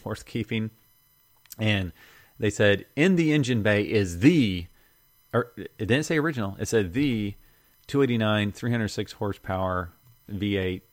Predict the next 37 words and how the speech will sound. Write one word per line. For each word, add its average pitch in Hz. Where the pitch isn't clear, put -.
engine." 87
Well, 104
yeah, 123
it's, -
is 101
it 110
the 98
original 214
or 104
is 98
it 104
the 107
fake 127
one? 85
They 101
didn't 107
clarify. 101
So 104
when 101
they 101
don't 131
clarify, 101
you 87
have 104
to 104
assume 98
it 92
had 90
a -
fake 104
engine. 92
So 123
it -
was 117
probably 117
like 92
a, 87